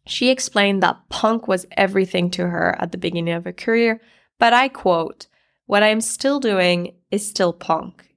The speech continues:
It's shouting about injustice and making people think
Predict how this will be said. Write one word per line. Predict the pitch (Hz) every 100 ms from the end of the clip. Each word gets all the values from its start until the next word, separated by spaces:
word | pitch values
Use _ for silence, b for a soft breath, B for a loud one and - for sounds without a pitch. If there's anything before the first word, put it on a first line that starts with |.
| _
It's | - 175 -
shouting | - 202 202 196
about | 175 165 -
injustice | 170 170 208 208 - 202 196 - - -
and | 170
making | 170 175 185 180
people | 180 170 175
think | 170 - 165 165